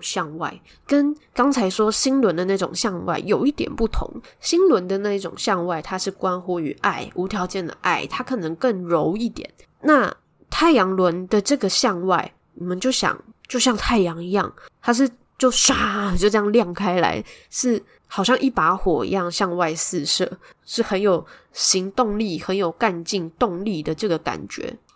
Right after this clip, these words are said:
所以当我们的太阳轮是很明亮饱满的时候，我们很自然的就会散发出一种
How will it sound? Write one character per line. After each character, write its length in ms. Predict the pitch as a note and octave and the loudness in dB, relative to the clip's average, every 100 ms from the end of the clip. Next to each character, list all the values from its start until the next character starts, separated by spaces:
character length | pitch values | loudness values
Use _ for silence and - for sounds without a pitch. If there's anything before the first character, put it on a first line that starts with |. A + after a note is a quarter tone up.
| _ | _
所 180 | - | 2
以 160 | C#4 B3 - - - | 2 2 -6 -20 -2
当 240 | C#4+ D4+ E4 | 0 4 4
我 160 | G3+ | 4
们 320 | D#3 D3+ D#3 | 0 -4 -8
的 240 | E3+ F#3 - - - _ | -2 -2 -2 -12 -20 _
太 200 | - - | 0 4
阳 140 | G#3 G3+ | 4 4
轮 400 | F#3+ F3+ E3+ G3+ _ - | 0 0 -2 -10 _ -12
是 440 | - C#4 A#3+ - - _ | -6 0 0 -2 -10 _
很 240 | - G3+ F3 | -8 -4 0
明 260 | F#3+ F#3+ | 0 2
亮 240 | A#3 C4 G3 | 2 2 0
饱 200 | F#3 F#3 | -2 0
满 200 | G#3 E3 | -2 -4
的 100 | E3 | -6
时 180 | - E3+ | -8 -4
候， 300 | - G#3 - - _ - | -2 -2 -4 -18 _ 0
我 120 | G#3+ | 2
们 260 | G#3+ A#3 C4+ - | 4 2 0 -6
很 340 | - A3 F#3 | 0 0 0
自 220 | F3+ D4 B3 | 0 2 4
然 280 | F#3+ G3 | 2 -2
的 120 | G3+ F#3+ | -2 0
就 160 | A#3 | 0
会 360 | A3 A3 F#3 - | 0 0 0 -4
散 360 | - C4+ G#3+ | -2 0 0
发 280 | F#3+ - G3 | -2 2 2
出 240 | G3+ G3+ F#3+ | 2 -2 0
一 100 | G3 | 0
种 260 | E3+ - | -2 -4